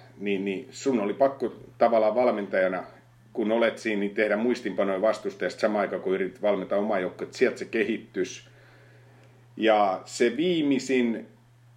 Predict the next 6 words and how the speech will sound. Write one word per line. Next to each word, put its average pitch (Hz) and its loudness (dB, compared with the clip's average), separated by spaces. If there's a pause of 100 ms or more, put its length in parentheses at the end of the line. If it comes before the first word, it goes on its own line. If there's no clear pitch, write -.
oikeastaan 123 0
semmoinen 120 0
analyyseihin 110 2
kiinnostuminen 110 0
nousi 104 -2
kaksituhatta 113 0